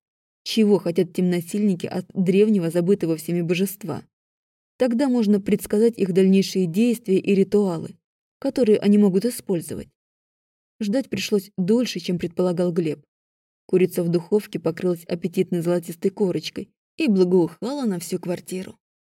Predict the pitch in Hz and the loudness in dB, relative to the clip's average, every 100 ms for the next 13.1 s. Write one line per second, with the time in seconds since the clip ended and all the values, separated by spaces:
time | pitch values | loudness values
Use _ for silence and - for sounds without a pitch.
0 | _ _ - 185 - 185 180 170 - 196 | _ _ -6 -6 -2 0 0 -2 -4 -4
1 | 233 - 175 175 180 - 214 226 - 165 | -2 -4 -6 -4 -4 -2 -2 0 -4 -4
2 | 190 170 190 190 226 226 180 - _ _ | -4 -4 -2 -2 2 0 0 -12 _ _
3 | _ _ - 349 277 196 190 180 214 220 | _ _ -2 0 2 2 4 2 0 -2
4 | 165 160 160 - - _ _ _ _ _ | -2 -6 -8 -10 -12 _ _ _ _ _
5 | _ - 330 269 220 196 190 214 - 180 | _ -4 0 2 2 0 -2 -4 -2 -6
6 | - 180 180 214 196 185 180 185 214 254 | -4 -4 -4 -2 0 0 0 -2 0 -2
7 | - - - _ _ - 226 233 196 160 | -4 -14 -14 _ _ 2 4 4 2 2
8 | 170 165 165 214 262 208 _ _ _ _ | -2 -4 -6 -6 -6 -8 _ _ _ _
9 | _ - 285 277 - 294 254 226 220 214 | _ -2 0 0 -2 -4 0 2 2 2
10 | 220 226 240 226 - - 233 262 - 185 | 0 0 0 0 -4 -6 -4 -2 -2 -2
11 | 185 185 185 196 254 - 175 170 190 190 | 0 0 2 0 -2 -6 -8 -4 -2 -2
12 | 170 - - 180 175 170 185 156 139 - | -2 -6 -6 -4 -4 -4 -8 -8 -12 -14
13 | - | -20